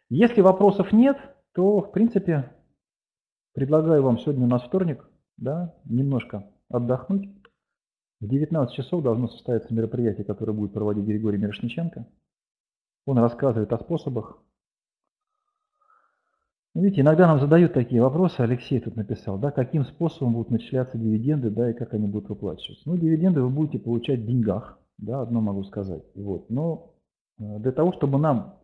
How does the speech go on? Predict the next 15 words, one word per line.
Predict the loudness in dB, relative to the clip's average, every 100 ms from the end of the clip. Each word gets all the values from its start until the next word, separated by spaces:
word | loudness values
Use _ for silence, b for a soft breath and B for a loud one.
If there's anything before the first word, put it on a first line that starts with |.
| -2
дожить | 0 2 0
до | 0
этих | -2 -2
дивидендов, | -2 0 4 4 2 -4 _ _ _ _ _
нам | -2 2
нужно | 2 0
сделать | 0 2 0 -2
всего-то | -2 0 2
ничего. | -2 0 -4 -4 -6
Э, | -6 -4 0
закончить | 0 0 -4 -4 -4
строительство | -2 0 -2 -2
на | -2
территории | -2 -4 -2 -4
экотехнопарка, | -4 -10 -8 -2 -2 -2 -4 -12